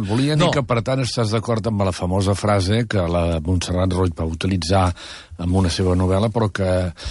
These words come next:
Speaker 1: eh, Nicola Rey, allò, "Digue'm que m'estimes, encara que sigui mentida".
Speaker 2: Bueno,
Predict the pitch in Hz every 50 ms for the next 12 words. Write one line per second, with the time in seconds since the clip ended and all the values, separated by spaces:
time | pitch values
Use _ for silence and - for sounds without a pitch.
0 | - - - - - 87 87 90 87 90 87 87 92 101 107 - 98 95 98 98
1 | 90 87 95 95 92 92 101 104 - - 85 85 87 85 87 90 90 82 92 113
2 | 120 117 127 123 110 95 85 104 95 90 85 - - - 92 87 92 110 120 101
3 | - 101 92 80 85 82 85 85 85 80 - - 80 78 76 73 76 73 71 -
4 | 78 71 65 62 62 - - - - - - - - - 113 98 82